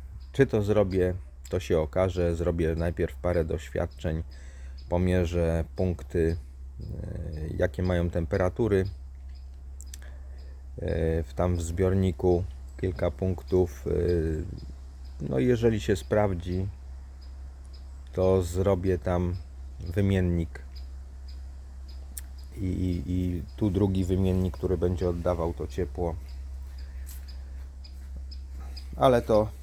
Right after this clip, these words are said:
to tylko jest pomysł. Zobaczymy, czy to będzie zrealizowane. W każdym bądź razie, wracając do tematu,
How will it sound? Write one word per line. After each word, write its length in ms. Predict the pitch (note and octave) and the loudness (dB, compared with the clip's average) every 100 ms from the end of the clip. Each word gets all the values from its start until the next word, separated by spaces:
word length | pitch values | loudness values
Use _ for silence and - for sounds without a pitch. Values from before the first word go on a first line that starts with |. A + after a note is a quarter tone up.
| - - - - - - - | -14 -12 -12 -12 -12 -4 2
to 100 | A2 | 2
tylko 240 | G#2 G#2+ | 4 2
jest 220 | G2+ - | 2 2
pomysł. 440 | - F#2 D#2+ D2 - | 0 0 0 -2 -2
Zobaczymy, 500 | F#2 F#2 - F#2+ F2 | 0 0 0 -2 -2
czy 160 | - | -2
to 180 | F#2 F2+ - | 0 0 -2
będzie 340 | F2+ F2+ F#2 | -2 -2 -2
zrealizowane. 760 | E2+ F2 E2+ E2+ F2+ F2 D#2+ D2+ | 0 0 0 0 -2 -2 -2 -2
W 40 | |
każdym 280 | - A#2+ A#2 | 2 4 4
bądź 120 | A2+ | 2
razie, 220 | G#2+ G#2 G2 | 2 2 2
wracając 440 | G2+ F2+ G#2 F#2+ | 0 0 -2 -2
do 120 | F2+ | -2
tematu, 580 | E2+ F#2+ G2 F#2+ G2 | -2 2 2 2 0